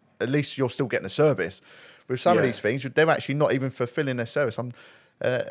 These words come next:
Speaker 1: and for, like, normal P Ts, I'm like, "What, realistically, you're gonna take them to court for, like, two months or whatever it
Speaker 2: Life's,
Speaker 1: is?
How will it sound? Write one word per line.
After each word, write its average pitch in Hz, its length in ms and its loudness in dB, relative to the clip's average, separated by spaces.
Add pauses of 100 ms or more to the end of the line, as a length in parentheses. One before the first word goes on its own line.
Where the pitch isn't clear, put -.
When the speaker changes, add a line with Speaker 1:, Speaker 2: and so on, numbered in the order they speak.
(120)
Speaker 1:
and 127 160 2
for, 151 100 -2
like, 120 140 0
normal 151 220 -2
P 143 160 -2
Ts, 135 200 -8
I'm 107 80 -8
like, - 180 -12
"What, - 280 -4
realistically, 185 880 2 (320)
you're 156 120 0
gonna 165 140 0
take 175 300 0
them 165 160 -4
to 160 120 -8
court 180 360 -2
for, - 80 -6
like, 131 240 0
two 165 260 0
months 156 360 -2
or 147 40 -4
whatever 156 320 2
it 190 40 8
Speaker 2:
Life's, 202 300 6
Speaker 1:
is? - 60 -12